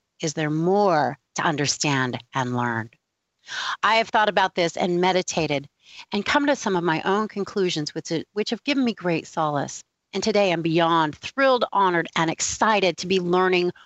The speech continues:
more. We have the immense privilege of having some sacred time with a prolific wizard of words, a profound storyteller, and a master teacher. We're here with William Paul Young. Paul was born in Canada and then moved to New Guinea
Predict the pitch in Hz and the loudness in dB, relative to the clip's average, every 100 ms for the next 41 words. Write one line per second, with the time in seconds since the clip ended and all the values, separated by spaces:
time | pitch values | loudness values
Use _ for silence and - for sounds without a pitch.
0 | _ - 151 156 156 143 127 - - _ | _ -6 0 2 4 4 2 -2 -10 _
1 | - - - 220 220 220 208 226 233 - | -18 -16 -4 0 2 4 2 0 -2 -4
2 | 311 277 226 165 - 220 196 208 190 - | 0 2 2 2 -2 -2 0 2 0 -2
3 | 202 - - 277 - 208 - 151 131 147 | -4 -2 0 0 0 -4 -2 -2 0 -4
4 | - - - - 208 208 - 233 233 269 | -10 -14 -16 -10 -8 -6 -2 0 2 2
5 | 254 - 185 240 240 196 175 160 147 147 | 0 -2 0 2 2 0 0 2 2 0
6 | - 220 202 254 233 214 - 269 262 202 | -2 -4 0 2 2 0 0 2 2 0
7 | 180 170 - 190 175 165 175 170 170 - | 0 0 0 2 2 2 0 0 -2 -2
8 | 160 - _ - 151 - 143 135 131 _ | -2 -4 _ -4 -4 -2 0 0 -2 _
9 | - - - 247 262 214 175 - 160 185 | -20 -16 -2 0 2 2 2 -2 0 2
10 | 202 196 196 - - 165 156 151 - _ | 4 2 0 -4 2 4 4 0 -4 _
11 | 143 131 127 139 _ _ _ _ _ - | -4 -2 -4 -10 _ _ _ _ _ -20
12 | - - 247 262 294 - 202 196 175 175 | -20 0 2 4 2 2 2 2 0 0
13 | 151 147 156 160 170 202 226 220 208 180 | 2 2 2 2 2 2 0 -2 -2 -2
14 | 160 151 143 | -2 0 -2